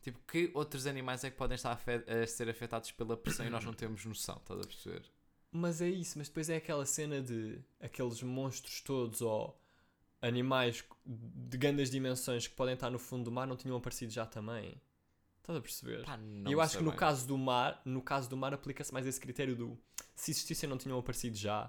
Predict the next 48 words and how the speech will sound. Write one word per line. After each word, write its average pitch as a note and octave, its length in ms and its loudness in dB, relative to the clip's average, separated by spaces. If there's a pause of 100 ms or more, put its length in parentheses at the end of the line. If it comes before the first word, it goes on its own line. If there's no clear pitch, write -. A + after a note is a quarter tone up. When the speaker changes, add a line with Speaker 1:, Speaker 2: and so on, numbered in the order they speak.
(120)
Speaker 2:
em A#2+ 80 -4
comparação A#2+ 440 0
com A#2+ 120 -2
o A#2+ 40 0
espaço. - 600 -4 (800)
Speaker 1:
Hum. C3+ 60 -2
Speaker 2:
Estás A2 180 0
a A2+ 40 -2
perceber? A2+ 540 0 (340)
É A#2+ 100 2
aquela A#2+ 220 4
cena C#3+ 280 4
de, A2+ 180 0 (180)
ah, C#3+ 160 2
se - 140 0
houvessem A2 420 0
realmente B2 280 6
Speaker 1:
Não, D3+ 80 8
Speaker 2:
outras C#3+ 180 8
Speaker 1:
porque - 120 6
Speaker 2:
civilizações C#3 440 6
não C3 100 2
Speaker 1:
Pá, B2 100 6
Speaker 2:
teriam C3+ 180 10
Speaker 1:
porque C#3 60 6
nós C3 100 6
Speaker 2:
aparecido C3 200 6
Speaker 1:
conhecemos, B2+ 360 8
Speaker 2:
já. - 80 -18
Speaker 1:
não, C#3 80 -4
porque D3 140 -8
nós C#3+ 120 -6
conhecemos C#3+ 400 -4
mesmo C3 220 0
bué - 180 12
da A2+ 140 6
pouco - 260 -4
do A2+ 100 -8
mar, F#2 360 -2
pá. D#3+ 100 -4
Speaker 2:
Não, A3 180 4
eu G3 60 2
sei. F#3 520 0
Speaker 1:
Uma, A#2+ 220 0
uma B2+ 220 0
percentagem A#2+ 540 -4
mínima. G2 600 -4 (720)
Speaker 2:
Ok. A2 640 0